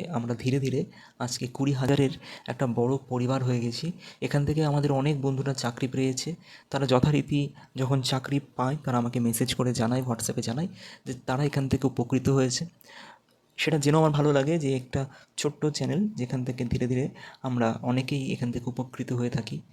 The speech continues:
তো যাই হোক, পরের আপডেটে আমরা চলে যাই। পরের গুরুত্বপূর্ণ যে আপডেট, সেটা হচ্ছে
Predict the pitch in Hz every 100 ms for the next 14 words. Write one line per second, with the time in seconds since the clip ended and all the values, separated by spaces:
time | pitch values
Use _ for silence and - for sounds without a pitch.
0 | - - 135 147 165 170 147 139 139 139
1 | 139 139 135 135 143 139 123 180 - -
2 | - - - - - - - 151 143 139
3 | 147 156 160 160 156 139 127 175 - 156
4 | 151 -